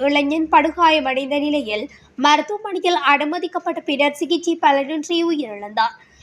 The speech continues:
இந்த விபத்துக்கு பணியாற்றியவர்களின் அலட்சியமே காரணம் என அந்த பகுதி மக்கள் தெரிவித்தனர். விபத்து நடந்த நேரத்தில் இளைஞர் எந்த பாதுகாப்பு உபகரணங்களும் அணிந்திருக்கவில்லை என்றும் தெரிவிக்கப்பட்டுள்ளது. இது தொடர்பில்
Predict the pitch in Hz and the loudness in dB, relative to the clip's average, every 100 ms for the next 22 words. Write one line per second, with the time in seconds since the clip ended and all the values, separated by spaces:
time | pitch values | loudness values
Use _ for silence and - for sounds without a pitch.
0 | - 262 285 277 269 294 311 339 339 277 | 0 2 2 0 -2 -4 -6 0 4 4
1 | 277 285 294 302 277 294 294 285 240 254 | 4 0 0 -2 -4 -2 -4 -2 0 0
2 | 285 - 311 294 294 294 262 262 294 294 | 0 -2 -2 0 2 6 6 4 -2 -6
3 | 277 208 226 _ - 311 320 330 339 349 | -4 -4 -6 _ 2 4 6 2 0 -2
4 | 381 403 302 294 294 320 349 320 - 208 | 0 0 4 4 4 -6 -8 -10 -10 -10
5 | 214 220 226 - _ _ 285 339 359 415 | -2 -2 -2 -10 _ _ 4 6 6 2
6 | 494 453 453 415 370 349 349 349 381 339 | -2 -4 -4 0 2 2 2 0 -2 0
7 | 302 330 320 339 359 311 294 359 370 311 | 0 2 0 -2 0 0 2 0 2 4
8 | 294 320 349 320 320 277 285 302 285 285 | 4 0 -4 -2 -2 -2 0 0 0 0
9 | 277 285 311 269 285 330 330 330 320 311 | 0 -2 2 4 4 2 -4 -6 -6 -4
10 | 302 302 302 294 220 214 - - _ - | -4 -2 -2 -4 -8 -14 -18 -20 _ 2
11 | 311 311 359 359 349 330 240 220 214 214 | 2 2 -2 -6 -8 -10 -6 -6 -2 -4
12 | - _ - - 269 285 302 285 277 277 | -4 _ -14 -2 0 2 0 0 0 2
13 | 370 | 2